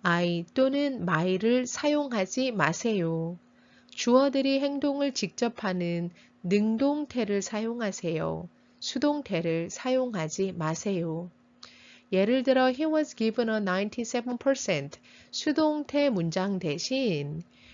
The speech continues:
He scored a ninety-seven percent 라는 능동태 문장을 사용하세요. 이것이 훨씬 더 강력하고 시선을 끄는 문장이 됩니다.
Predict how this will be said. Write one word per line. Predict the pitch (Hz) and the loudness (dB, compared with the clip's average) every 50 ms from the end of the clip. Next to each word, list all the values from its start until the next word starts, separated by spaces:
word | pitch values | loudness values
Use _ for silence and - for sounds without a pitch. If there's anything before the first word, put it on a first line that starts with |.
| - _ _ - | -20 _ _ 0
He | 247 247 | 2 2
scored | 247 - - - - 208 202 208 214 220 233 220 214 | 2 0 -4 -4 0 2 4 6 6 4 4 2 0
a | 185 170 | 0 0
ninety-seven | 165 165 160 170 185 202 - - 240 - 254 247 247 262 254 | 0 0 2 2 0 0 0 -2 -2 -2 -2 0 2 0 0
percent | 247 - 269 262 - - 202 151 139 151 - - - - - - _ _ | 2 2 2 2 2 0 -2 -2 -2 -4 -8 -12 -16 -20 -20 -20 _ _
라는 | - 160 160 170 190 208 214 214 185 | 0 0 2 2 2 2 0 0 0
능동태 | 190 214 233 254 262 254 285 285 285 285 269 - 277 294 285 285 | 0 0 0 0 0 2 2 0 0 -2 -4 -2 0 2 2 2
문장을 | 247 196 175 170 156 180 175 180 180 180 190 196 190 | 2 2 0 2 2 0 0 0 0 0 0 0 -2
사용하세요. | 196 - - 277 285 294 294 277 233 202 - - - 160 156 156 160 156 156 156 175 - _ _ _ - - - - _ - | -4 -2 0 0 0 0 0 -2 -2 -4 -4 -2 -2 -2 0 0 0 0 -2 -4 -6 -10 _ _ _ -20 -20 -20 -20 _ -2
이것이 | - 226 226 - 202 165 151 156 - - 254 247 247 214 156 - 170 - - - - _ _ - - | 0 0 2 2 2 2 2 0 -2 0 2 2 2 2 2 0 -4 -8 -14 -20 -20 _ _ 0 4
훨씬 | 294 302 302 302 - - - 302 302 302 294 277 | 4 4 4 4 0 0 0 2 2 2 0 -2
더 | 247 185 175 165 170 165 160 160 160 - | -2 0 2 2 4 2 2 0 -4 -6
강력하고 | - 196 190 214 226 262 269 262 - - 190 160 151 156 151 143 139 143 160 202 - _ _ _ | -4 -2 0 0 2 2 0 0 -2 -2 -2 -2 -2 -2 -2 -2 -2 -2 -4 -6 -8 _ _ _
시선을 | - - - - 247 233 - 226 208 175 160 143 135 143 - _ | -6 -4 0 0 0 0 2 0 0 2 0 -2 -2 -4 -4 _
끄는 | - 262 262 233 175 143 147 147 156 | 0 2 2 2 0 -2 -4 -4 -2
문장이 | 170 214 226 226 220 240 226 233 240 262 262 262 | -2 0 0 0 -2 -2 -2 -2 -2 -2 -2 -2
됩니다. | 254 208 170 160 151 143 139 - 139 139 139 - - - | -2 -4 -4 -4 -4 -6 -8 -8 -10 -10 -10 -12 -14 -16